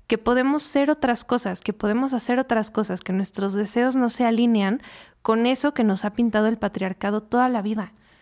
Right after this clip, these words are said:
Y es súper difícil luego tú darte cuenta que has tomado decisiones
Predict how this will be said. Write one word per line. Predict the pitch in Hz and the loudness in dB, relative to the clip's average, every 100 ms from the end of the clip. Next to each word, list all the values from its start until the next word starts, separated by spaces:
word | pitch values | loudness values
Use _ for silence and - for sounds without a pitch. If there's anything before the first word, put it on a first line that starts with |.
| _ _ _ _ | _ _ _ _
Y | 220 262 | -2 0
es | |
súper | - 330 359 359 | 2 2 2 2
difícil | 302 277 302 294 | 2 2 0 2
luego | 269 269 | 2 2
tú | 277 | 2
darte | 277 269 233 | 2 2 -2
cuenta | 220 220 226 | -2 0 0
que | 233 240 | -2 -2
has | 233 | -2
tomado | 254 262 262 277 | 0 2 2 2
decisiones | 233 202 - 214 202 202 | 0 -4 -4 -2 0 -2